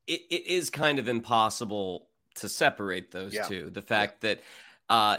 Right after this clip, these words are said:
Speaker 1: you know, they, they went on a very, again, a very concentrated
Speaker 2: Yeah.
Speaker 1: journey together. You, you look at what they, what they have been through
Speaker 2: Yeah.
Speaker 1: as a team, as, as, as partners. Like,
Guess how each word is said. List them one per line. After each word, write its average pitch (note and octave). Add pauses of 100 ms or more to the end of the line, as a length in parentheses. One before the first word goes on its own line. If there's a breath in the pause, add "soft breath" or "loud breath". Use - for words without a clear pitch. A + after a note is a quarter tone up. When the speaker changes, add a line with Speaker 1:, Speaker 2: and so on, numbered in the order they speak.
Speaker 1:
you D3
know, B2+
they, C#3+ (280)
they C3+
went E3+
on C3+
a A2
very, B2
again, A#2
a G#2
very A#2+ (440)
concentrated A#2+ (380)
Speaker 2:
Yeah. E2
Speaker 1:
journey C3+
together. F2+
You, G2
you G#2+
look B2+
at B2+
what A#2
they, A2+
what A#2
they A#2
have F#2
been A#2
through F#2 (200)
Speaker 2:
Yeah. D#2+ (400)
Speaker 1:
as A#2+
a G#2+
team, A2
as, F#2
as, F2+
as F2+
partners. G2+
Like, F#2+